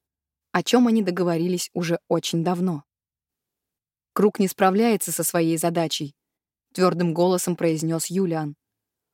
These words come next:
Он подошёл к Идрису и опустился перед ним на колени. «Мы признаём вину и просим расторгнуть договор.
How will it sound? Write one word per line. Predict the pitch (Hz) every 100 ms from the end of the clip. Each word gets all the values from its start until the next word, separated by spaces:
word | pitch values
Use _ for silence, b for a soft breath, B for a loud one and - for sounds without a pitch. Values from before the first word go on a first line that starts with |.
| _ _
Он | - 190
подошёл | - 180 175 180 175
к | 170
Идрису | 165 190 226 - 185 _ _ _ _ _ -
и |
опустился | 202 - 175 - 196 -
перед | 185 175 165
ним | 175 170
на | 170
колени. | 190 202 180 151 147 _ _ _ _ _ _ _ _ -
«Мы | 196
признаём | 185 196 196 190 208 202
вину | 175 175 190 233 _ _ _ _ -
и | 196
просим | - 196 214 - 196 - _ _ -
расторгнуть | 190 185 - 202 165 170 165
договор. | 165 175 175 160